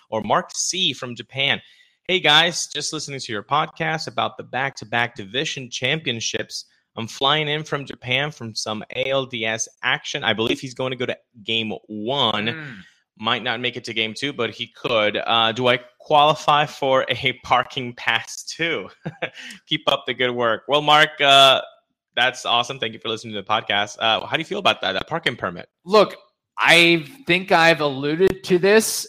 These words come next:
Speaker 2: and I'm going to put my proposal out on the table for the Rays. If you are a Rays fan and you're attending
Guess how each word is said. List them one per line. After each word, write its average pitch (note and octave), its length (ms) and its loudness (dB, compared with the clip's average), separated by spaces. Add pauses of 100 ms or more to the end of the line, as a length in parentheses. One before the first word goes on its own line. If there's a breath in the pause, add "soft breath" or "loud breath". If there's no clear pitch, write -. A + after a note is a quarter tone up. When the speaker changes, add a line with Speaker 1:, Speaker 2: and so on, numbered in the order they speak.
Speaker 2:
and C3+ 320 4
I'm F3 260 4
going F3+ 420 4
to D3 360 -2 (140)
put G3+ 200 0
my C3+ 540 4 (140)
proposal C#3+ 560 -4
out C3 160 2
on B2+ 100 -4
the A#2 60 -14
table B2 420 -6
for A#2 80 -18
the A2 100 -10
Rays. G#2 320 -4 (480)
If C#3+ 240 0
you G#3 260 -4
are G#3 200 8
a F#3 60 4
Rays D#3+ 360 2
fan G#2+ 400 -6
and A#2+ 140 -14
you're C#3 180 -4
attending D3+ 800 -4